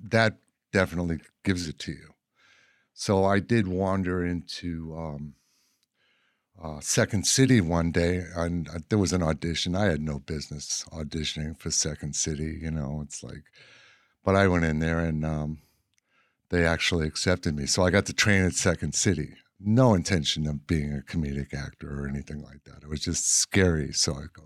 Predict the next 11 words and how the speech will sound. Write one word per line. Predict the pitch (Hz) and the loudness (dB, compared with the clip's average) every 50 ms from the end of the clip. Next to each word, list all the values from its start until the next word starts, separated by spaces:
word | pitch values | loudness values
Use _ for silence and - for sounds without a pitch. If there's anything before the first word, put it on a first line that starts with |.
| 80 | -20
"I | 90 - | -18 -12
think | - 117 110 - | -8 -8 -6 -4
I'll | 101 101 | -4 -4
do | 98 95 95 107 110 | -2 0 0 0 0
that," | 98 - - - - | -2 -6 -10 -14 -20
you | - _ _ - | -20 _ _ -20
know? | 76 80 87 _ _ _ _ _ _ _ _ _ _ _ _ _ _ _ _ | -20 -20 -20 _ _ _ _ _ _ _ _ _ _ _ _ _ _ _ _
So | - - 90 85 | -4 0 0 0
it | 82 | 0
was | 82 80 76 - | 0 -2 -4 -6
fun. | - - - 71 65 65 | -6 -4 -6 -6 -6 -6